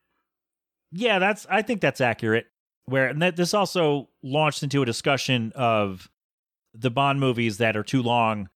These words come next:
Then it's like, "Oh, this Bond movie actually sucks." And then it became, "This guy's the best Bond.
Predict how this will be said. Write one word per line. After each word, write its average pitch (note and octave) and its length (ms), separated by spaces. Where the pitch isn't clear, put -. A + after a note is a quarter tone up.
Then C3+ 220
it's A#2+ 200
like, A#2+ 140
"Oh, C3+ 100
this B2 180
Bond B2+ 240
movie A#2+ 180
actually A2 240
sucks." D#3 420
And A#2+ 80
then C3 140
it B2 60
became, B2 520
"This C#3+ 180
guy's C#3 300
the A#2+ 40
best C3 240
Bond. B2 440